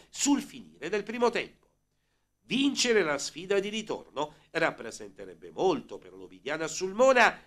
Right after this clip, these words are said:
per staccare ulteriormente una diretta concorrente ai play-off.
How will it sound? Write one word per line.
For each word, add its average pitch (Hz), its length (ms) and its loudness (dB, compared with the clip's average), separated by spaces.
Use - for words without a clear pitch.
per 160 320 2
staccare 135 580 -6
ulteriormente 175 1080 -4
una 262 260 4
diretta 170 560 -4
concorrente 127 800 -6
ai 160 140 -4
play-off. 190 460 0